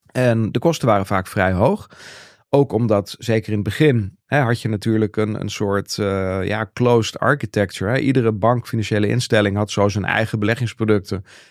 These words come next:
En als jij klant was bij bank A, nou, dan had je dus een paar beleggingsfondsen van bank A. En je had ook niet echt keuze.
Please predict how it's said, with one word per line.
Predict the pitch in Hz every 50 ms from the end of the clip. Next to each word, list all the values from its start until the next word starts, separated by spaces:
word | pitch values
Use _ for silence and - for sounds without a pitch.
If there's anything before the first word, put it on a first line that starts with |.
| _
En | - - 113
als | 107 90
jij | 110 104 101
klant | 98 - 131 123 123 113
was | - 104 101 104
bij | - 107 104
bank | 98 104 104 101 101 -
A, | - 117 113 101 95 92 101
nou, | - 202 - 92
dan | 92 92
had | 95 104 101
je | -
dus | 104 98 90 104
een | 101
paar | 101 95 90
beleggingsfondsen | 90 98 113 127 139 127 - - 120 113 104 - 110
van | 107 107 104 104
bank | 104 98 95 92 95
A. | 95 92 90 90 95 - - - - - _
En | - 113
je | 117
had | 120 117
ook | 127 113
niet | 131 117
echt | 120 117 -
keuze. | - 135 131 127 123 107 -